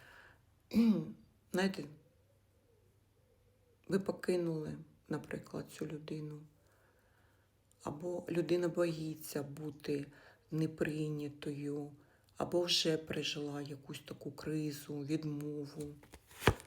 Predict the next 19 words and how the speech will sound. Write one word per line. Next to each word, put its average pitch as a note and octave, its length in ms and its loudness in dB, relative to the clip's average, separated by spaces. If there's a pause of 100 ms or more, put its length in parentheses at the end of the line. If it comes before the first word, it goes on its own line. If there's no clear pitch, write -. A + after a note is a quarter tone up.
(1400)
Скучає D#3 600 0
за D#3 140 -10
вами D3+ 400 -10
людина, D#3 400 -8 (320)
дуже F#3+ 240 -2
скучає. - 640 -6
Це - 100 -8
повільна F3+ 480 4
карта, C#4 520 -4
але, E3+ 220 0
е, F#3+ 100 0 (1160)
вона F#3 420 0
потрошечки, A3 800 2
потрошечки, G3 1040 0
але E3+ 260 2
йде E3 260 0
до D#3+ 180 -2
своєї D#3 300 -2
мети, D#3 480 -8